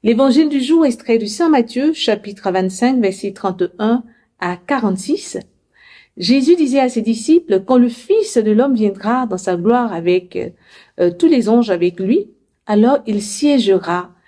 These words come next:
sur son trône de gloire. » Ici, on va beaucoup nous parler de trône, de gloire, mais de quelle gloire s'agit-il ?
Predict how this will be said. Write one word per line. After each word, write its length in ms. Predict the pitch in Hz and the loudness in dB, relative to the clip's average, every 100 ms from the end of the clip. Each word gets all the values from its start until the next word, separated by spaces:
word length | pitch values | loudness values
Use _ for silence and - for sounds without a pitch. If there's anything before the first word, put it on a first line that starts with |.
| _ | _
sur 240 | - 214 208 | -8 -2 0
son 220 | - 214 | 0 -2
trône 520 | 208 - 294 285 190 | -4 -2 0 2 0
de 140 | 151 151 | -4 -8
gloire. » 640 | 147 160 - - - - _ _ _ _ _ - | -4 -2 -4 -8 -20 -20 _ _ _ _ _ -8
Ici, 380 | 185 190 - 247 | -6 -4 2 2
on 80 | |
va 100 | 202 | 2
beaucoup 240 | 190 190 196 | -2 -2 -4
nous 120 | 196 | -2
parler 400 | 196 185 185 190 | -2 -4 -2 0
de 100 | 180 | 0
trône, 560 | 180 - 240 247 220 - _ _ _ _ | -2 0 2 2 0 -4 _ _ _ _
de 100 | 175 | -2
gloire, 520 | 190 156 240 247 240 _ _ | -2 2 0 0 -8 _ _
mais 100 | 185 | -4
de 80 | 175 | -2
quelle 340 | 196 262 240 202 | -2 0 0 0
gloire 360 | 190 180 175 | 2 2 -2
s'agit-il ? 720 | - 160 147 - - 165 - | -6 -10 -10 -14 -12 -12 -12